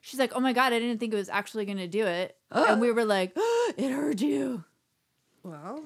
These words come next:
Speaker 2: that's a little bit Big Brothery, right? Like,
Speaker 1: It's a little bit
Speaker 2: Someone's always listening.
Speaker 1: I just don't want someone listening to me all the time. And, like, also, I don't want my kids to be able to, like, go order something from Amazon.
Speaker 2: Oh, yeah, that's scary.
Speaker 1: I feel like I saw that in a movie or show or something where the kid was like,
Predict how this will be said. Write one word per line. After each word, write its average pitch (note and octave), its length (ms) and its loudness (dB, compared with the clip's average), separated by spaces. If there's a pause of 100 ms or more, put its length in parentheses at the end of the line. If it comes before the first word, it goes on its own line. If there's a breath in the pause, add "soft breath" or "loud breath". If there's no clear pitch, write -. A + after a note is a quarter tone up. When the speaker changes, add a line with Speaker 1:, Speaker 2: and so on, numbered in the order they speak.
(100)
Speaker 2:
that's G#3+ 160 -4
a B3 40 -2
little A#3 200 0
bit F#3 180 0
Big G3 200 -4
Brothery, F3+ 480 0
right? D#3 240 -4
Like, E3 360 -6 (220)
Speaker 1:
It's - 140 -16
a C#4+ 40 -8
little G#4 360 -6
bit D#4+ 320 -6 (340)
Speaker 2:
Someone's E3+ 540 -6
always D#3+ 480 -8
listening. D#3 640 -8
Speaker 1:
I A#3 100 0
just D4 240 -6
don't D4+ 220 -2
want D4+ 180 0
someone D4+ 360 -2
listening G3+ 400 -6
to - 120 -10
me F#3 80 -4
all F3 140 -4
the F3 80 -10
time. F3+ 340 -8
And, F3+ 140 -8
like, F3 240 -10
also, F#3 240 0
I C4+ 80 0
don't C4+ 100 0
want B3 140 -2
my B3 120 0
kids C4+ 260 -8
to D#4 80 -14
be B3+ 120 -4
able G3+ 160 -4
to, G3+ 80 -4
like, G3+ 220 -6
go G#3 180 -6
order A#3 400 -4
something F3+ 560 -8
from F#3+ 240 -8
Amazon. G3 560 -4
Speaker 2:
Oh, - 20 -4
yeah, E3+ 240 -4
that's E3+ 280 -10
scary. D#3+ 520 -10
Speaker 1:
I G#3+ 60 -8
feel B3 160 -4
like D4+ 140 -4
I D4 80 -2
saw A3 180 -4
that A3+ 160 -2
in F3 80 -10
a F#3 80 -8
movie F#3 420 -6
or F3 140 -6
show F3 240 -6
or F3 140 -6
something F3 360 -10
where E3 120 -8
the E3+ 80 -8
kid E3+ 260 -10
was E3 180 -14
like, - 260 -10